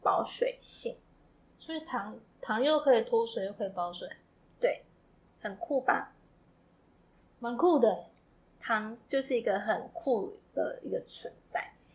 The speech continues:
Speaker 1: 所以这总共有三个，我现在脱水性、吸湿性跟保水性。
Speaker 2: 诶，那我标题真的没下错，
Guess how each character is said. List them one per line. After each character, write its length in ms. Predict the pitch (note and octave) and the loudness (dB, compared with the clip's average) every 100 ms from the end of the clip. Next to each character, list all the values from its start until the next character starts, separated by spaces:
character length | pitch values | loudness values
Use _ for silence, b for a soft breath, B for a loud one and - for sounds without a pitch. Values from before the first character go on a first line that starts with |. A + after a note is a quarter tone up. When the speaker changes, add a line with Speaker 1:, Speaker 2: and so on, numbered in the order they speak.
| b | b
Speaker 1:
所 140 | - D4+ | -10 -8
以 80 | C#4+ | -2
这 100 | D4+ | 0
总 220 | C#4+ G#3+ | 2 0
共 180 | F#3+ A#3+ | 2 2
有 240 | G#3 E3 - - | 2 0 -2 -10
三 340 | - - A3+ | -6 -2 -2
个， 140 | A3+ G3+ | 0 -2
我 80 | - | -2
现 140 | G#3 | -4
在 200 | G3+ G#3 - _ _ | -4 -6 -10 _ _
脱 260 | - C4 | 0 0
水 240 | C4+ C4+ - | 2 0 0
性、 200 | - A3+ | -4 -10
吸 240 | - - G#3+ | -8 -10 -10
湿 160 | G#3+ | -10
性 240 | G3+ - F#3 | -10 -8 -6
跟 160 | - F#3 | -6 -4
保 220 | - - | -4 -6
水 260 | - - - | -6 -8 -8
性。 300 | - - - _ _ _ _ _ _ _ _ _ _ _ _ _ _ _ _ _ _ | -12 -12 -12 _ _ _ _ _ _ _ _ _ _ _ _ _ _ _ _ _ _
Speaker 2:
诶， 120 | C4 C#4 | -6 2
那 140 | G4+ | 6
我 140 | B3 | 6
标 180 | - B3 | 8 6
题 180 | C#4+ G#3+ | 6 -4
真 200 | F#3+ G#3+ | -8 -8
的 80 | G#3+ | -6
没 220 | F#3+ E3+ | -10 -12
下 240 | E3+ G3+ F3+ | -12 -8 -8
错， 280 | F3 - | -10 -16